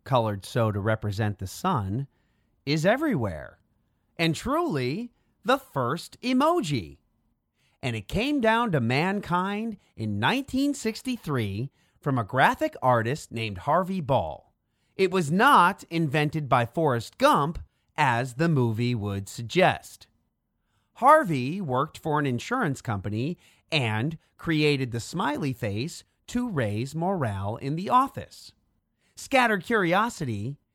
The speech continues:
did you know that they almost made a sequel to Forrest Gump?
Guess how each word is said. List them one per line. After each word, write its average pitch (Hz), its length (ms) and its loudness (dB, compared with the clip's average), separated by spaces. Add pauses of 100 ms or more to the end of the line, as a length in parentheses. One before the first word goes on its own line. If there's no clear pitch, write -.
(260)
did 196 200 2
you 254 140 2
know 180 260 4
that 185 140 -4
they 185 140 2
almost 170 400 0
made 160 180 -2
a 117 80 -4
sequel 202 600 -6
to - 120 -2
Forrest 220 480 0
Gump? 247 320 0